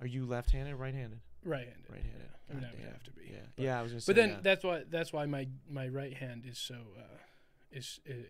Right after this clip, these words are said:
Speaker 2: is, it got very good to overcompensate.
Speaker 1: Yeah.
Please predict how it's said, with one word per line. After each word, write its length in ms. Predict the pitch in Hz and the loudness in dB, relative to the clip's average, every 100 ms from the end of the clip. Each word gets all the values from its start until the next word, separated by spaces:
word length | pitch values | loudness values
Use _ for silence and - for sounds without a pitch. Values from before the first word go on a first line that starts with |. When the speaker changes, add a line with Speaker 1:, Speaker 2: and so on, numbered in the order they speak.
| 131 123 | -12 -12
Speaker 2:
is, 180 | 131 127 131 - | -8 -8 -8 -2
it 200 | 156 139 - - - | -2 -2 -10 -20 2
got 220 | 208 190 165 | 6 6 8
very 220 | 180 156 | 6 8
good 300 | 147 139 123 | 4 4 2
to 60 | 123 | -4
overcompensate. 1040 | 127 120 117 113 - 123 120 - - 101 - - | -4 -6 -8 -12 -12 -12 -12 -14 -14 -14 -16 -12
Speaker 1:
Yeah. 220 | 123 120 | -6 -4